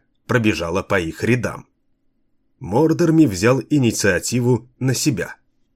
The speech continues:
«Посмотрите на них, друзья!» начал он, безбоязненно выходя вперёд. «Это наши союзники, которых мы вызвали, чтобы добыть себе победу! С помощью моего бесценного друга и советника,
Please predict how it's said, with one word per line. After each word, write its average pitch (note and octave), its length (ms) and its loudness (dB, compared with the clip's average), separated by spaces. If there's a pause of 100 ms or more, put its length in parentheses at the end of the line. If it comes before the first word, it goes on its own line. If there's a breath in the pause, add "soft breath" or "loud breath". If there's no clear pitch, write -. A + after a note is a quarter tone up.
(580)
«Посмотрите C#3 800 0
на D3+ 120 2
них, C#3+ 280 -2
друзья!» C3+ 560 -2 (520)
начал G#2 480 -2
он, C3+ 300 -2 (200)
безбоязненно G#2+ 880 -2
выходя F#2+ 400 -4
вперёд. A2+ 500 -4 (680)
«Это B2+ 380 0
наши B2 380 -2
союзники, C3 880 -2 (180 soft breath)
которых C3+ 380 0
мы C#3 180 2
вызвали, D#3 500 2
чтобы D#3+ 380 0
добыть D3 380 -2
себе C#3+ 400 -2
победу! C3+ 680 -6 (540 soft breath)
С - 140 -8
помощью B2+ 580 -2
моего B2+ 320 0
бесценного A2+ 760 -4
друга B2 420 0
и A2 100 -2
советника, C3 880 0